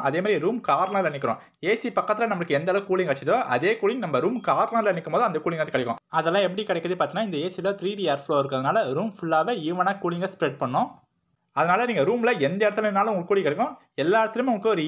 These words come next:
ஈவனான கூலிங் வந்து கிடைக்கும். இதாங்க ஒரு முக்கியமான விஷயம். இந்த ஏ சில ட்ரிபிள் டிஸ்ப்ளே வந்து கொடுத்துருக்காங்க. இந்த ஏ சில என்ன ஃபில்டர் யூஸ் பண்ணிருக்காங்கன்னா பி எம் டூ பாயிண்ட் ஃபைவ் ஃபில்டர் வந்து யூஸ் பண்ணிருக்காங்க.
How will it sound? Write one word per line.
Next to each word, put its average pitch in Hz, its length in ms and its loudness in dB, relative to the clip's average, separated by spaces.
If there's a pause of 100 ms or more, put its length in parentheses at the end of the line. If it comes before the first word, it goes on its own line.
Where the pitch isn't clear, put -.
ஈவனான 240 360 2
கூலிங் 180 200 2
வந்து 165 120 -4
கிடைக்கும். 131 240 0
இதாங்க 175 240 2
ஒரு 139 100 -2
முக்கியமான 156 360 2
விஷயம். 190 240 2 (160)
இந்த 175 140 0
ஏ 214 100 0
சில 226 160 0
ட்ரிபிள் 214 200 0
டிஸ்ப்ளே 170 220 0
வந்து 165 140 -8
கொடுத்துருக்காங்க. 147 360 2 (460)
இந்த 175 160 2
ஏ 226 100 2
சில 220 160 2
என்ன 214 140 2
ஃபில்டர் 196 240 2
யூஸ் 180 100 -4
பண்ணிருக்காங்கன்னா 180 460 2
பி 214 140 -2
எம் 196 120 -4
டூ 220 100 -2
பாயிண்ட் 202 200 0
ஃபைவ் 151 120 0
ஃபில்டர் 165 260 0
வந்து 165 120 0
யூஸ் 151 140 -10
பண்ணிருக்காங்க. 131 340 2